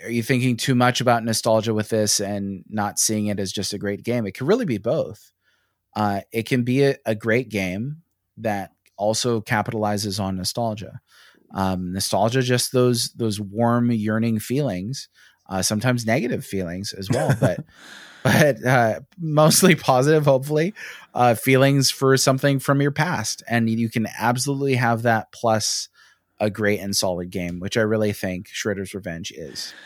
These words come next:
Speaker 2: And at the same time, I think you can also do the opposite of that, and you can admit to yourself, "I have nostalgia for this game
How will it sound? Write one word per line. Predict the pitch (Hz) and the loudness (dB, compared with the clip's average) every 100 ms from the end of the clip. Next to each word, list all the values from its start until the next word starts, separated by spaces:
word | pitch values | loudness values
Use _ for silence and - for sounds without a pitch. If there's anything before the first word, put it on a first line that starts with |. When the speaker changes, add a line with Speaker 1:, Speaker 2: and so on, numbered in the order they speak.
| - - _ | -20 -20 _
Speaker 2:
And | - 170 | 2 2
at | 175 165 | 2 0
the | 151 | 0
same | - 175 165 | 2 2 0
time, | - 160 196 135 | 2 2 2 2
I | 107 | 0
think | 117 139 127 - | 0 0 -2 -4
you | - 110 | -4 -4
can | - 113 104 - | 0 -2 -2 -2
also | 113 123 - 117 | 0 2 2 2
do | 98 | 2
the | 98 101 | 0 0
opposite | 143 - - 107 | 0 -2 -2 -2
of | 92 | 0
that, | 92 90 90 - | 0 2 0 -2
and | 107 101 98 | -2 0 0
you | 98 | 0
can | 110 95 95 | 0 -4 -4
admit | 104 98 98 120 - | -6 -4 0 0 0
to | 120 | 0
yourself, | 104 - 110 101 - | 2 2 2 0 0
"I | 120 | 0
have | 131 135 | 0 -2
nostalgia | 123 104 - 113 123 135 107 | 0 -2 0 2 2 2 0
for | - 107 | 0 0
this | 95 - | 0 -2
game | 92 98 95 92 87 | -2 0 0 -2 -4